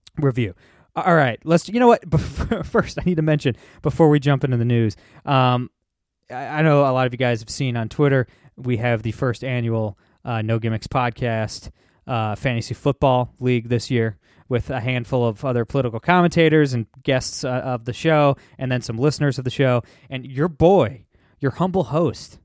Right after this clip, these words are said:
is dominating. <laughs> Like, I am killing these guys. I am destroying this league. I'm six and oh. I've beaten everyone in the league. They,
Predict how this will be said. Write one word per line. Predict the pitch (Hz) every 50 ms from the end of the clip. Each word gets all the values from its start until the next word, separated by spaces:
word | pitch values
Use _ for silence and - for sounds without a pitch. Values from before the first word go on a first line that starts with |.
| _ _ _ _ _ _ _ _ _ _ _ _ _ _ _ _ _ _ _ _ -
is | 147 139 123 107
dominating. | _ - - 151 127 180 208 208 160 127 113 104 95 - - 170 160 - -
<laughs> | - 262 -
Like, | 269 226 202 - - - - - 180 _ _ - - - -
I | - - - 285
am | 320 180 - _
killing | - - - - 262 294 285 233 185 156
these | 147 131 123
guys. | 139 127 107 98 - - - - - _ _ _
I | - 147 165 208 254
am | 254 175 143
destroying | 131 127 156 147 - - - - - 156 165 185 214 220 196 180
this | 165 143 -
league. | 196 156 143
I'm | 143 160 147
six | - - - - - - 202 - - -
and | 226 180
oh. | 143 127 120 131 151 - _ _ _ _ _ _ _ _
I've | - 131 151 139 123
beaten | 147 170 165 147 143 147
everyone | - 139 160 156 185 190 185 185 180
in | 180
the | 185
league. | 170 147 127 110 104 107 - - _ _ _ _ _ _ _ _ _ _ _ _ _ -
They, | - 147 175 180 113 78